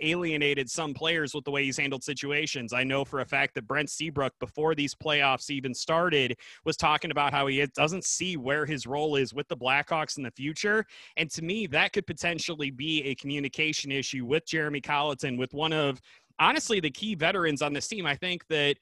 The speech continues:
Seabrook's a guy who could potentially be a coach down the line. He's looked to as a leader in that locker room and in that dressing room. And I, I feel like if Colleton, if he's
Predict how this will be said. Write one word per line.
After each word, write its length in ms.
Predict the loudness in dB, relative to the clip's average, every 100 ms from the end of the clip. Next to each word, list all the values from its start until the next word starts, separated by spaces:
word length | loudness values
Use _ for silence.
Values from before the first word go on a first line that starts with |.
| -8 -20 -8
Seabrook's 420 | -4 0 0 0
a 60 | 2
guy 240 | 4 4
who 80 | 0
could 140 | -4
potentially 560 | -8 -4 -4 -4 -4 -4
be 260 | -4 -4
a 60 | -4
coach 380 | -2 -2 -2 2
down 240 | 2 2
the 60 | 0
line. 300 | -2 -2 -2
He's 200 | -4 -2
looked 280 | -2 -2 -2
to 140 | 0
as 140 | 0 0
a 80 | -2
leader 380 | -2 -4 -4
in 240 | -2 -2 0
that 220 | -2 0
locker 380 | 0 0 0 -2
room 180 | -2 -2
and 80 |
in 100 | -2
that 160 | -2 -2
dressing 400 | 0 -2 -2 -2
room. 320 | -2 0 -2 -6 -16 -12 0
And 140 | 2
I, 120 | 2 2
I 80 | 0
feel 240 | 2 4
like 200 | 4 4
if 100 | 2 0
Colleton, 640 | 2 4 2 0 -2 -2 -2
if 140 | -2
he's 340 | -2 -4 -6